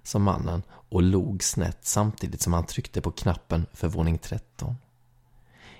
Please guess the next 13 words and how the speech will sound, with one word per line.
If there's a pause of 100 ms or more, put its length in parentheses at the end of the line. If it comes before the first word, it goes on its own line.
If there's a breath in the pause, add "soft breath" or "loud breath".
Hissen
ryckte
till (240 loud breath)
och
på
den (120)
elektroniska
tavlan
ovanför
dörrarna (300 loud breath)
såg
Haruko
sedan